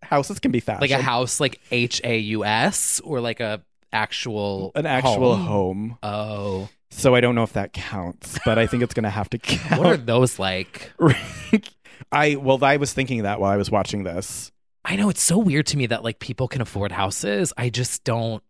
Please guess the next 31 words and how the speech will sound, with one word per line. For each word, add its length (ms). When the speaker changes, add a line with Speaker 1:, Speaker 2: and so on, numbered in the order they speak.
Speaker 2:
I'm 100
like, 200
"Wow. 880
A 60
whole 260
Speaker 1:
Yeah. 40
Speaker 2:
house? 760
Speaker 1:
A 80
whole 720
Speaker 2:
With, 80
like, 140
Speaker 1:
house. 100
Speaker 2:
land 420
on 220
it?" 340
Speaker 1:
I 200
just 260
Speaker 2:
And, 100
like, 80
a 60
Speaker 1:
finally 160
Speaker 2:
driveway? 800
Speaker 1:
hung 280
up 140
my 200
wall 320
arts. 640
Shout 320
out 160
if 120
you've, 180